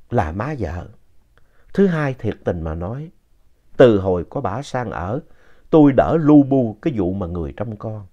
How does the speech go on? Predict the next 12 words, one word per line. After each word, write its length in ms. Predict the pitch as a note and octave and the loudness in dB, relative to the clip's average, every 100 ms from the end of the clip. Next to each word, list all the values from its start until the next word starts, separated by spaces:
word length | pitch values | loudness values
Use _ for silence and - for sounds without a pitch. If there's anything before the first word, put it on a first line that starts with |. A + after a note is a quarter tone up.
| _ _ _ _ _ _ _ - | _ _ _ _ _ _ _ 2
Cho 100 | D3+ | 4
nên 220 | D3 C#3+ A2 | 6 4 4
vợ 180 | F#2+ G#2+ | 2 2
chồng 280 | - E2 D2 | -2 -4 -2
tôi 180 | A2+ A2+ | -4 -2
cũng 220 | - B2+ | -6 -6
vui, 260 | A#2+ A2 G#2 - - | -4 -4 -8 -16 -14
má 320 | - D#3 F3+ G#3 | -4 -2 0 0
vợ 240 | A2+ D#2+ G2+ | 2 2 -2
tôi 100 | - - | -6 -8
cũng 200 | G2+ B2+ | -8 -4
vui, 280 | B2+ A2+ | -4 -4